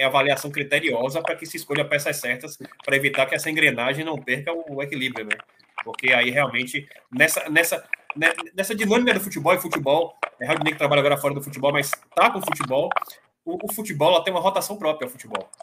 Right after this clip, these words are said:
O futebol tem uma dinâmica própria. E quando você faz escolhas erradas,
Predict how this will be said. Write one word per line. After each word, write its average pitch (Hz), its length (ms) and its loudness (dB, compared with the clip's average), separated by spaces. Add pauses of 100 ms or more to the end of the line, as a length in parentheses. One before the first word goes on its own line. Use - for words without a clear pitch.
(380)
O - 40 -20
futebol 139 300 0
tem 196 100 0
uma 208 100 0
dinâmica 180 400 2
própria. 113 480 -4 (320)
E - 60 -6
quando 202 180 0
você 214 300 2
faz 190 320 0
escolhas 160 460 -4
erradas, 135 760 -2